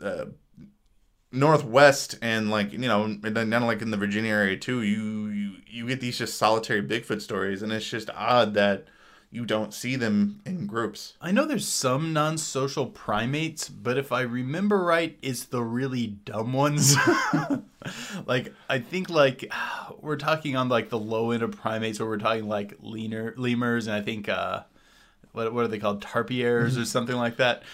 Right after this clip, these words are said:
Speaker 2: Um, but I wanna say, like, intelligent primates are pretty much always social. I at least can't think of one off the top of my head that's not social.
Speaker 1: I've heard Bigfoot hunters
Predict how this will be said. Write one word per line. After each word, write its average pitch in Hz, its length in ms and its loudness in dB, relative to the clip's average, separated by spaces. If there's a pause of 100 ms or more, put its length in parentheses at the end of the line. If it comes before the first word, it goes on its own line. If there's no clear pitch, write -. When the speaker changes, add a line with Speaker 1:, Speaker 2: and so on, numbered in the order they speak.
(320)
Speaker 2:
Um, 123 400 2
but 135 280 -2
I 175 260 -6
wanna 185 320 -2
say, 156 240 -6
like, 135 320 2 (220)
intelligent 143 1040 -2 (1200)
primates 135 560 0
are 113 360 -4 (100)
pretty 269 260 -4
much 170 180 0
always 139 280 0
social. 170 220 -4
I 139 80 2
at 226 80 4
least 269 240 -2
can't 151 260 -6
think - 460 -2
of 123 180 0
one 113 260 0
off 117 220 -4
the 123 80 -4
top 139 220 0
of 123 60 -10
my 117 140 -4
head 143 240 -4
that's 107 260 -6
not 135 380 -4
social. - 560 -10 (100)
Speaker 1:
I've 123 200 -4
heard 208 460 2 (640)
Bigfoot 139 640 2
hunters 131 960 -4